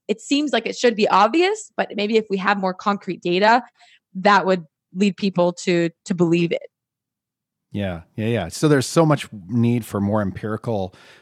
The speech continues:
Speaker 2: work on this. We have our hypotheses. We tend to kind of, like, just be in this polarized state about our, our view of what we think the world ought to be. How do we collect data? How do we engage other professionals to help study the future of the market?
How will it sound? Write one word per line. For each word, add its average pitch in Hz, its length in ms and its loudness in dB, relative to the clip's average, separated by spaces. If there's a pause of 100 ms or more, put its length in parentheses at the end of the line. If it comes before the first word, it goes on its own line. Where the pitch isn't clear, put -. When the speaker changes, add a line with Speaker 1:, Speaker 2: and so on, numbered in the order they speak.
(140)
Speaker 2:
work 117 320 0
on 104 180 0
this. 104 320 -2
We 110 80 -4
have 120 200 -2
our 117 80 0
hypotheses. 107 840 -4
We 101 100 -6
tend 110 220 -6
to 107 60 -4
kind 107 240 -6
of, 98 80 -8
like, 104 120 -6
just - 240 -8
be 110 140 -2
in 101 80 -2
this 101 160 -4
polarized 101 460 -4
state 107 260 -6
about 95 260 -6
our, 95 180 -4
our 101 180 -6
view 98 180 -4
of 95 120 -6
what 95 120 -6
we 101 100 -8
think 107 260 -6
the 95 80 -8
world 95 280 -4
ought 92 80 -4
to 87 80 -10
be. 107 220 -6
How 104 160 -6
do 104 40 -6
we 98 80 -6
collect 98 300 -8
data? 101 240 -4
How 92 80 -6
do 104 60 -6
we 98 80 -4
engage 95 320 -6
other 101 140 -6
professionals 95 640 -8
to 92 100 -8
help 92 240 -6 (300)
study 117 280 -2
the 101 100 -4
future 117 300 -4
of 107 40 0
the 98 60 -2
market? 98 520 -2